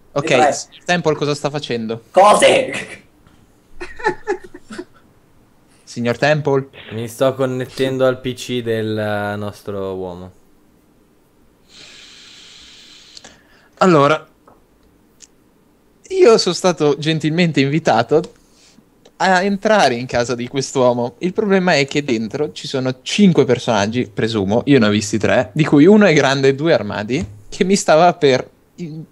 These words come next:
Speaker 1: bucare con un bel coltellaccio così.
Speaker 3: Per questo è meglio farlo
Speaker 1: Allora.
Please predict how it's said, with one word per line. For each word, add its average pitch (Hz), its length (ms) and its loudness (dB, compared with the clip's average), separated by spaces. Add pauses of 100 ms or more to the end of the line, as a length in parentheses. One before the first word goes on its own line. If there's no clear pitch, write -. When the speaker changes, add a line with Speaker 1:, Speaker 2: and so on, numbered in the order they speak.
Speaker 1:
bucare 139 720 0
con 160 160 -4
un 156 400 -2
bel 202 340 4
coltellaccio 160 840 0
così. 123 280 -6 (480)
Speaker 3:
Per 110 160 -8
questo 143 260 -4
è 139 40 0
meglio 104 220 -6
farlo 101 260 -6
Speaker 1:
Allora. 139 100 -2